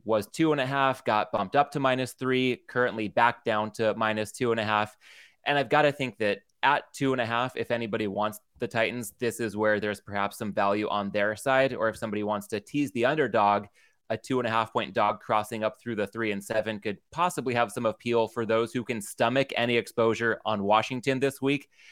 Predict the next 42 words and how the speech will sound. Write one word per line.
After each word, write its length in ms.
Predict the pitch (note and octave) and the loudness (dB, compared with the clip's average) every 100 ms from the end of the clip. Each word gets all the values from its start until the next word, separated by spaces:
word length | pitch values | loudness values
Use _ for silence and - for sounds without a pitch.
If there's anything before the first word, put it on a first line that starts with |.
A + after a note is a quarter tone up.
| - _ _ _ | -20 _ _ _
But 300 | - C3+ - | 4 4 6
I, 220 | C3 C3 C3 | 4 4 4
I 40 | |
would 200 | D3 F3+ | 4 2
advise 420 | C#3+ C#3+ C#3 C3+ | 2 4 4 4
a 80 | B2+ | 2
word 160 | B2+ B2 | 2 2
of 100 | - | 0
caution 320 | A#2+ B2 A#2+ | 0 0 -4
against 380 | G2+ A#2 B2+ - | -2 -4 -6 -6
teasing 320 | B2+ A#2 A2+ | -4 -4 -2
Washington 580 | G#2+ A2 - G#2+ A#2 G#2+ | 0 0 -2 -10 -6 -2
right 240 | G#2+ - | 0 0
now, 280 | G2+ A2 C3 | 0 0 0
'cause 260 | - A#2+ | -2 -2
if 140 | B2+ - | -2 -2
this 160 | D3+ | -4
goes 240 | - C#3 A2+ | 0 -2 2
back 260 | C3 B2+ | 2 4
up 220 | C#3+ E3 - | 2 0 -6
to 100 | A2+ | -4
plus 320 | A#2 A2 - | 0 0 0
three, 400 | A2 A2+ A2 A2 _ _ | -2 -2 -2 -6 _ _
having 320 | C#3+ C#3+ D3 | 0 0 0
a 60 | B2+ | -4
three-point 440 | C3 C3 B2+ B2 | -2 -4 -2 -4
underdog 520 | - A#2+ A2+ A2+ A2 G#2+ | -2 0 2 2 2 -2
in 120 | G#2+ | 0
one 220 | A#2 A#2+ | 0 0
game 260 | G#2+ G#2+ G2+ | -2 -2 -2
is 200 | A2 F#2+ | -4 0
better 260 | A#2 A#2 | 2 2
than 200 | G#2+ G#2 | 0 -4
teasing 380 | - B2+ A#2 A2+ | -6 -6 -4 -2
that 200 | A2+ C3 | 2 2
underdog 400 | A#2 G#2+ G#2 G2+ | 2 0 0 0
up 160 | G#2 - | 0 0
by 140 | G#2 | -4
six 260 | - A2 - | -2 -6 -6
points 400 | - A2 G#2 - | -6 -6 -6 -6
and 120 | A2+ | -6
needing 260 | A2 A2 | -4 -4